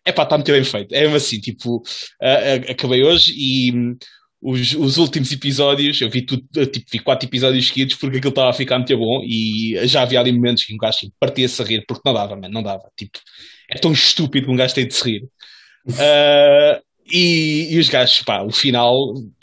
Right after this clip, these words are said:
tenho a dizer que o final foi, foi perfeito. É mesmo assim. Porque passa-te mil e uma cenas pela cabeça e os gajos fazem uma cena que nunca ninguém imagina.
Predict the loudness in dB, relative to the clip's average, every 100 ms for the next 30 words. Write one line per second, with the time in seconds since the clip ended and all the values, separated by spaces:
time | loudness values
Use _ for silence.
0 | -6 -2 2 2 2 -2 -2 -4 0 2
1 | 0 -2 -6 -4 -4 -4 _ _ -4 -2
2 | -4 -6 -8 -14 -6 -2 0 2 0 -2
3 | -6 -10 -20 -20 _ _ -2 0 0 -4
4 | -2 -2 0 -4 -2 0 2 2 2 2
5 | 2 2 0 -2 0 0 -2 0 0 0
6 | 0 0 -2 -2 0 0 -2 -2 -2 -2
7 | -4 -8 _ _ -4 -2 0 0 0 2
8 | 0 0 -2 -4 -8